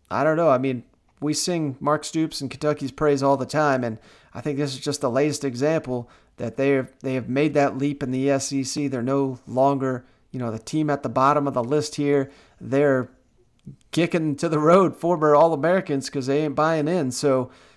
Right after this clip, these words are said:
uh, I, I just think that's a, this is just the latest example of Mark Stoops giving a guy plenty of opportunities, but it just didn't work out. And I don't even think it's gonna hurt the team at all. And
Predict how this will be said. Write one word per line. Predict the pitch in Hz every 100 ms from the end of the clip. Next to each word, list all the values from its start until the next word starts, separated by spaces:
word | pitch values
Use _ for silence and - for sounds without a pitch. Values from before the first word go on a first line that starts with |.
| _ -
uh, | 113 113 113 - 156
I, | 151
I |
just | 175 -
think | 185
that's | 151 143
a, | 139 127 -
this | 151 160
is | 139
just | 151 -
the |
latest | 131 147 147 147
example | 131 135 143 143 139
of | 123
Mark | 135 139
Stoops | - 147 139 139 -
giving | - 147 147
a |
guy | 131 139 139
plenty | - 160 147
of | 135
opportunities, | 139 139 120 151 143 139 139
but | 131 120
it | 107 - _ -
just | 127
didn't | 160 127
work | 139 139
out. | 139 135 135 - - _ _ -
And | 117 117 117 117 -
I | 120
don't | 139 143
even | 139
think | - 139
it's | 131
gonna | 139 117
hurt | 120 139 135 _
the | -
team | - 143 135 127
at | 127
all. | 123 123 131 135
And | 117